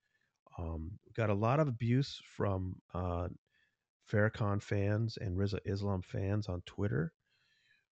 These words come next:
Um, my favorite was the clip they're showing of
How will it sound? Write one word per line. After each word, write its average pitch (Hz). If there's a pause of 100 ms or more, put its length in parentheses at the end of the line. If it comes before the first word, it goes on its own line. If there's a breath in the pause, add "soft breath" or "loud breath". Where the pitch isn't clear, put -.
(100)
Um, 90 (140)
my 95
favorite 113 (180)
was 98
the 92 (640 soft breath)
clip -
they're 104
showing 110 (100)
of 95